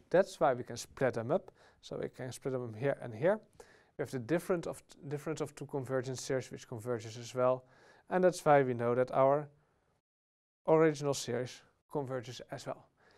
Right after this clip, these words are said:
You see, you have to do quite a lot of work because, uh, infinite series are always dangerous. But now we've really seen if your series is absolutely convergent, then it is convergent. And we've also seen it.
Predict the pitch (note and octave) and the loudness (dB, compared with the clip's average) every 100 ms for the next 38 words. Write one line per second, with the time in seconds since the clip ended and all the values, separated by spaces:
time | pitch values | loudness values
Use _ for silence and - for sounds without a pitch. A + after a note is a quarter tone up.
0 | _ _ E3 - B3 F#3+ F3+ - F#3+ F3+ | _ _ -4 2 4 4 2 -6 -2 0
1 | F3 - _ _ _ - A#3+ G#3 D#3+ D#3+ | -2 -6 _ _ _ 4 6 6 2 -2
2 | D3 C3+ F3+ E3 B2+ B2+ D3+ D#3 - _ | -2 2 8 8 8 2 0 0 -2 _
3 | _ _ _ - D3+ - G3+ F#3+ E3+ - | _ _ _ 2 4 6 2 0 -6 -4
4 | G#3+ G3 D#3+ D#3+ F3+ D#3 B2 D#3 D#3 B2 | -2 0 2 2 2 0 0 0 0 -2
5 | A2 - G#2+ A2+ F3+ F#3 - _ _ _ | -14 -14 -4 4 4 4 -2 _ _ _
6 | _ - D#3+ D#3+ - D3+ D3 C#3+ _ _ | _ -4 0 0 -2 -2 -2 -6 _ _
7 | _ _ _ _ _ _ - A3 - D3 | _ _ _ _ _ _ 2 2 2 -6
8 | - C#3+ A#2 A2 C3 - C3+ - C#3+ C3+ | -4 -4 -4 -6 -8 -8 -14 -12 -14 -8
9 | C3 B2+ D3 C#3 F3+ F3 F3 F3 E3+ - | -6 -4 -6 2 2 2 0 -8 -10 -18
10 | _ _ - D#3 G#3 F#3+ D3 - C3+ A#2+ | _ _ -2 0 2 0 -6 -8 -8 -2
11 | B2+ A#2+ A#2+ B2+ - _ _ - A3 F#3 | -2 -2 -4 -12 -16 _ _ -4 0 0
12 | - D3 C3+ B2+ B2+ A#2 - | -2 -8 -8 -8 -8 -10 -12